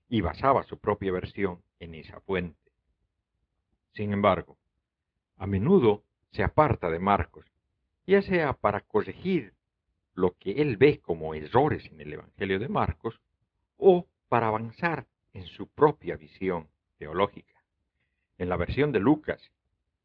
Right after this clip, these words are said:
de la narrativa de la pasión, todos los rastros superfluos de sufrimiento humano son eliminados. Por ejemplo, si comparamos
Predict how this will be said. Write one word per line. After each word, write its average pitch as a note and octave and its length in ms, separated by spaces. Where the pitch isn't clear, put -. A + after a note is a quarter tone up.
de D#2 120
la D#2 100
narrativa D#2 640
de E2+ 80
la D#2+ 120
pasión, F2 500
todos G#3 280
los G2+ 240
rastros G2 580
superfluos G2 800
de - 120
sufrimiento G#2+ 720
humano F#2 420
son F2+ 160
eliminados. E2+ 600
Por B2 140
ejemplo, C#3 460
si - 140
comparamos B2+ 640